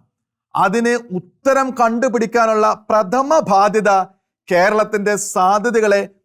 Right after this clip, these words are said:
ഇത്രത്തോളം തകർത്ത രാഷ്ട്രീയ നേതൃത്വത്തിനും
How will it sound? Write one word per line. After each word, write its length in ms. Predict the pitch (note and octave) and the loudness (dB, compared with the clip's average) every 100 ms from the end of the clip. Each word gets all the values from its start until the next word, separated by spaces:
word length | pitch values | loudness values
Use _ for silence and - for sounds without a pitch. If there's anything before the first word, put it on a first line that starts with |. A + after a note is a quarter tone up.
| _ | _
ഇത്രത്തോളം 840 | C3 B2+ F#3+ F#3+ A#3 A#3+ B3+ C#4+ C#4+ G#3+ | -14 -6 -4 -2 0 2 4 2 0 0
തകർത്ത 540 | F#3+ F#3 F#3+ F3+ F3 - _ _ - A#2+ | 0 -2 0 0 0 -6 _ _ -10 -4
രാഷ്ട്രീയ 680 | C#3 E3 - - F#3+ F#3 | -2 -4 -8 -6 -2 0
നേതൃത്വത്തിനും 1040 | E3+ D#3+ E3 E3+ F#3 D#3 F#3+ G#3 G#3+ C4 | -2 -4 -4 -4 -8 -6 -4 -2 -2 -4